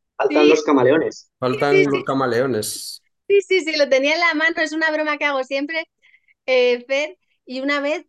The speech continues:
Speaker 2: tuve un grupo como que eran, eh, no fue, no fue online, sino que me dejaron seguir hablando y yo decía, "Madre mía, me he metido en un berenjenal, les he hecho una broma y,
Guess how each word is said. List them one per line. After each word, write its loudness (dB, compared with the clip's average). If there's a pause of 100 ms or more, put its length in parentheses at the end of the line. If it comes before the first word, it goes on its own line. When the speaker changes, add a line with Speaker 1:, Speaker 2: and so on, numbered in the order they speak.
(100)
Speaker 2:
tuve -6
un -4
grupo -10
como -4
que -4
eran, -4
eh, -8
no 0
fue, 4
no -2
fue 0
online, -2
sino -8
que -6
me -4
dejaron -4
seguir -2
hablando -2
y -8
yo -2
decía, -8
"Madre -4
mía, -6
me -8
he -6
metido -6
en -4
un -6
berenjenal, -6
les -8
he -8
hecho -10
una 0
broma -2 (640)
y, 2